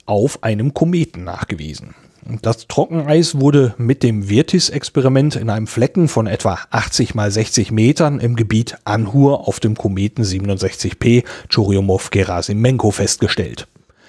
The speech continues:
An zwei Tagen Ende März zweitausendfünfzehn konnte man dieses Phänomen beobachten. Zu der Zeit war der Komet nahe an der Sonne und deswegen sehr aktiv.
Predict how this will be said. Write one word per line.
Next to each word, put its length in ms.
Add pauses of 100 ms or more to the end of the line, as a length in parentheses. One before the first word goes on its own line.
(380)
An 140
zwei 260
Tagen 560
Ende 300
März 420
zweitausendfünfzehn 960
konnte 260
man 200
dieses 260
Phänomen 520
beobachten. 760 (180)
Zu 160
der 200
Zeit 320
war 120
der 100
Komet 500
nahe 300
an 140
der 100
Sonne 320
und 300
deswegen 480
sehr 240
aktiv. 580